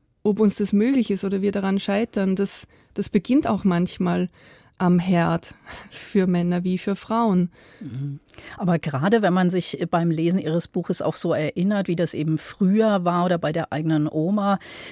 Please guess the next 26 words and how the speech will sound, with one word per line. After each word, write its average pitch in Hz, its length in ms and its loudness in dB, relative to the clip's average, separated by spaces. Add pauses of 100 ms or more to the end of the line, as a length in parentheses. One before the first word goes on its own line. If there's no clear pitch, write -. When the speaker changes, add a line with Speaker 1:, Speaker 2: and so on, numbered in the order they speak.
(100)
Speaker 2:
dann 170 240 4
merkt 156 280 0
man 180 120 2
ja 165 100 0
auch - 140 -2
noch 190 280 4
mal 202 200 4
deutlicher, 180 760 0
wie, 196 360 0
was 175 220 -2
für - 80 2
einen 180 80 4
Stellenwert 175 880 2
Essen 151 480 0
heute 139 360 -2
hat. 139 140 -2
Das 147 140 -6
ist 151 120 -10
ja 160 80 -2
auch - 140 -6
ein 156 100 2 (140)
Distinktionsmerkmal 175 1400 0
vom 156 200 -4
Pausenbrot 165 840 -2
bis - 220 -4
zum 156 320 2